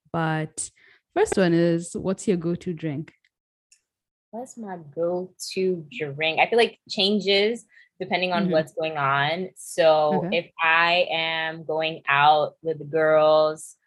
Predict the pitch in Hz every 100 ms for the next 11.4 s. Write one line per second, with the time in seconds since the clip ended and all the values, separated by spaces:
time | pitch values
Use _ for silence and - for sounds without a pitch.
0 | _ _ - 156 151 147 156 143 147 151
1 | 147 151 151 143 143 135 160 285 - _
2 | _ - - - 165 160 180 233 175 160
3 | 165 196 185 175 - 170 - 165 165 160
4 | 160 160 160 160 151 151 - 185 165 185
5 | 185 151 143 139 143 170 190 190 160 185
6 | - - _ _ - - - _ _ 202
7 | 262 240 156 170 202 214 196 190 185 214
8 | 185 185 175 180 - _ - 226 254 240
9 | 180 180 190 185 180 180 180 190 180 185
10 | 180 180 220 247 - 254 233 214 208 196
11 | 196 220 - -